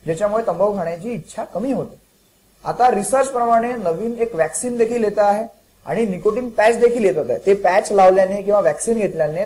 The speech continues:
तंबाखू खायची इच्छा कमी होते. As a psychiatrist सर्वात महत्वाचं आहे की अशा पेशंटचं काउन्सिलिंग करणे. तंबाखू सोडणाऱ्या लोकांमध्ये जे पण आमच्याकडे लोक येतात, त्यातले पन्नास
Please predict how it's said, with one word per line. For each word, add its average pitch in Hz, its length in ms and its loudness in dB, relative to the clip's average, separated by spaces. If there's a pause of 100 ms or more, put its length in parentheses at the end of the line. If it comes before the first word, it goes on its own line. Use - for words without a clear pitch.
तंबाखू 160 360 -2
खायची 143 240 -8
इच्छा 220 240 -12
कमी 165 260 -12
होते. 120 240 -14 (760)
As 175 60 -2
a 247 80 6
psychiatrist 233 560 -2
सर्वात 190 360 2
महत्वाचं 226 560 2
आहे 233 120 0
की 262 60 0
अशा 220 260 0
पेशंटचं 220 400 -6
काउन्सिलिंग 220 600 -4
करणे. 135 320 -4 (1000)
तंबाखू 202 420 2
सोडणाऱ्या 208 440 2
लोकांमध्ये 202 640 0
जे 170 100 -6
पण 202 140 -4
आमच्याकडे 202 400 -4
लोक 170 180 -4
येतात, 202 240 0
त्यातले 175 360 -4
पन्नास 202 580 -6